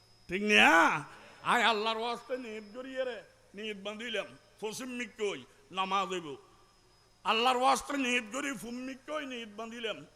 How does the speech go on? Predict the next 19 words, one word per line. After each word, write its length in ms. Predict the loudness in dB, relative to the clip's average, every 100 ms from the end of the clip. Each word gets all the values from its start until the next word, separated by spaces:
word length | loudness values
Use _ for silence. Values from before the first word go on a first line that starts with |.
| -12
নামাজ 280 | -8 -4 -2
হইব 180 | 0 0
না? 160 | -4 -8 -16 _ _ _ -20 -20 -20 _ _ 4
আল্লাহর 300 | 8 10 10
ওয়াস্তে 280 | 8 6 4
নিয়ত 240 | 4 4 4
যদি 200 | 2 2 0
তকা 320 | 0 2 4
নুয়ার, 400 | 4 6 6 6 2 -6 -2
ওই 120 | 4 6
নবীর 360 | 6 4 0 2
তরিকা 300 | 2 4 4
ভা 160 | 6 6
ন 80 | 4 2 0
যায় 120 | 0
দে। 160 | -2 -8 -12 -20 -20 -20 _ 2
হুকুম 340 | 2 4 2 6
লাইব 280 | 6 8 6 4
খার, 260 | 4 4